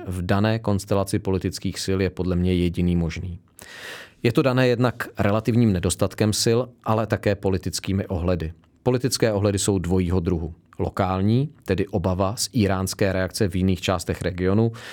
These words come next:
v Arabském zálivu nebo v Iráku, a domácí, tedy blížící se prezidentské volby v U S A. Do těch tým Joea Bidena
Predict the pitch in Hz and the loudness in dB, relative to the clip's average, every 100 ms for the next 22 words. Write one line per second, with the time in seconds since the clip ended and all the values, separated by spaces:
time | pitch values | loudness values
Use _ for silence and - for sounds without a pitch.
0 | - - - 107 98 - 95 90 87 90 | -18 -10 -2 -2 -2 0 0 2 0 0
1 | 90 85 80 78 107 92 90 - 120 - | 2 0 0 -2 0 0 -2 -2 -2 -4
2 | - - - 113 90 90 85 87 - 101 | -20 -6 -2 0 2 2 0 -2 0 0
3 | 123 - 110 110 98 98 104 110 101 104 | -2 -2 0 0 0 2 2 2 0 0
4 | - - 101 95 95 - 98 90 87 87 | -2 0 0 0 0 0 0 0 0 -2
5 | - 85 82 82 85 92 - - - - | -2 -4 -2 -4 -6 -10 -14 -20 -20 -20
6 | - 123 117 135 - - 127 131 117 117 | -4 -2 2 0 0 2 4 4 4 2
7 | 101 101 101 107 | 2 0 2 0